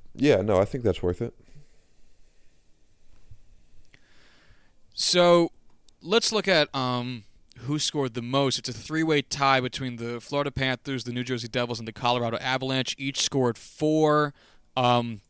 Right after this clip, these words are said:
Speaker 2: the Panthers and the Devils each had fifteen goalie pulling attempts. The, uh, Avalanche had fourteen goalie pulling attempts. So they had a success rates of twenty-six point seven, twenty-six point seven, and twenty-eight point six.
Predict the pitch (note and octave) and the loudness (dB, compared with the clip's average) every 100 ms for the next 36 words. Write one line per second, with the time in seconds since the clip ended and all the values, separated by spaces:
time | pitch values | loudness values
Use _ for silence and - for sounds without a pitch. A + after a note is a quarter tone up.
0 | - B2 C3+ C3 B2+ A#2 A2+ B2 B2 A#2+ | -10 -4 0 0 0 -2 2 2 2 0
1 | C3 - A2+ - D3 C#3 - C#3+ C3+ B2+ | -4 -4 -6 -4 -4 -4 -6 -6 -4 -6
2 | A#2 - - - C3 B2+ B2+ C3 A#2+ A2 | -8 -18 -20 -10 -2 -2 -2 -4 -4 -4
3 | B2+ A#2+ A2+ - A#2 A2 G#2+ A#2+ G2+ - | -4 -2 -4 -6 -6 -6 -8 -12 -12 -6
4 | B2 B2 B2 A#2+ - A2 G#2+ G2 - - | -4 -2 -4 -6 -8 -6 -6 -8 -14 -6
5 | C3 - A#2 A2+ A#2 A2+ - G#2 G#2+ A#2+ | -4 -4 -10 -6 -6 -6 -12 -16 -12 -10
6 | A2+ - - - - - - B2+ A#2 A2+ | -10 -10 -12 -16 -20 -18 -6 -2 0 0
7 | G#2 A#2 - A#2+ - A#2+ A2 A2+ A2 - | -2 -2 -2 -2 -2 -2 -2 -6 -6 -4
8 | B2 A#2 A#2+ - A#2 A2 - A#2+ A2+ - | -4 -2 -4 -6 -10 -8 -4 -4 -6 -8
9 | A#2 A2 A2 - G2 - G#2+ G2+ G2 A#2 | -6 -6 -8 -14 -10 -8 -8 -10 -14 -14
10 | A#2+ G#2 - G2+ F2+ - A2 - | -14 -16 -14 -12 -8 -4 -6 -8